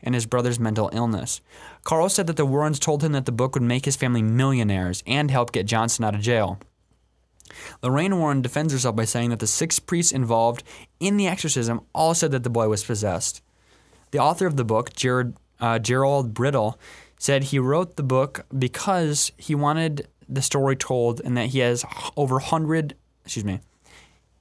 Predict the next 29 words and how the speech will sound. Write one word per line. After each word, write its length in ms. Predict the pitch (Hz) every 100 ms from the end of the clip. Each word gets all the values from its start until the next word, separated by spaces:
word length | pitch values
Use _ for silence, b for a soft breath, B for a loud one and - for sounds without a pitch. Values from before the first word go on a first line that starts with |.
| _ _ - - -
I'm 60 | 107
gonna 140 | 104
restart 320 | 101 - 98
that 140 | 90 -
sentence. 480 | 78 73 - - - 185
Gerald 360 | 113 135 160 151
Brittle 280 | 139 131 -
said 140 | -
he 80 | 131
wrote 200 | 117 123
the 100 | 143
book 260 | 117 117 127
because 400 | 123 - 147 151
the 60 | 156
family 240 | 143 143
wanted 260 | 135 131 135
their 80 | 135
story 300 | - 123 110
told 420 | - 107 107 101
and 280 | - 139 151
that 120 | 143
he 120 | 139 143
has 140 | 131
over 220 | 127 127
one 260 | 110 123 135
hundred 300 | 139 143 135
hours 340 | 113 131 113
of 80 | 117
video 500 | 113 123 113 104